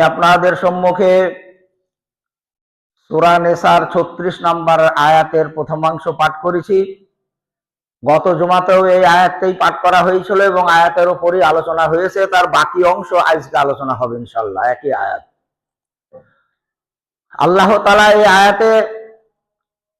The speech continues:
একজন মুসলমান তার চলাফেরা, খাওয়া দাওয়া, আত্মীয়তা, বন্ধুত্ব, এ সমস্ত কেমন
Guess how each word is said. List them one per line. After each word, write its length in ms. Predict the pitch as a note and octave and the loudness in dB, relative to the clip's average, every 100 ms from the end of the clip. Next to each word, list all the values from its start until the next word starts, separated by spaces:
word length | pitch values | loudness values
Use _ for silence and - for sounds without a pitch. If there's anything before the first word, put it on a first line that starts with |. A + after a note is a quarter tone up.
| _ _ - | _ _ -2
একজন 340 | F3 F3+ G#3 | 0 2 0
মুসলমান 540 | F#3+ F3+ A3 G#3 G#3 G#3 G3+ | 0 0 0 2 2 2 2
তার 160 | G3+ F#3+ | 0 2
চলাফেরা, 540 | F#3 G3+ G#3 G#3 G#3 G#3 G3+ - - _ _ _ _ _ _ - | 2 2 2 2 4 4 0 -10 -20 _ _ _ _ _ _ -4
খাওয়া 260 | D#3+ F#3 G3 | 2 4 4
দাওয়া, 340 | G3 G3 G3 F#3+ - - - _ _ _ _ - | 4 4 4 2 -4 -16 -20 _ _ _ _ -2
আত্মীয়তা, 680 | D3+ - G3 G3 F#3+ F#3+ G3 F#3+ F#3+ - - _ _ _ _ _ _ _ _ _ | -2 0 2 4 4 4 4 2 -2 -12 -20 _ _ _ _ _ _ _ _ _
বন্ধুত্ব, 580 | C3 F#3 G3+ G3+ G3+ - G3 G3 - - - - _ _ _ _ _ | -2 -2 0 0 -2 0 4 4 2 -6 -18 -20 _ _ _ _ _
এ 80 | F#3 | -2
সমস্ত 420 | B3 A3+ A#3 - G#3+ G3+ | 0 0 -2 0 -2 0
কেমন 260 | F#3 G3+ | 0 0